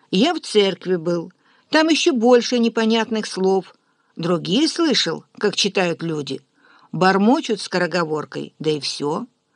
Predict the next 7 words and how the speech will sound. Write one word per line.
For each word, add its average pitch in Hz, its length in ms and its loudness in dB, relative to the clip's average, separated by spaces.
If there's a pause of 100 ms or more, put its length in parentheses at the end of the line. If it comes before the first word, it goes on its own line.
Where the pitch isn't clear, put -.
(400)
А 180 160 0
я 254 240 0
все 302 280 -2
четко, 254 680 0 (240)
медленно 233 680 2
тебе 254 300 0
читал, 170 480 -4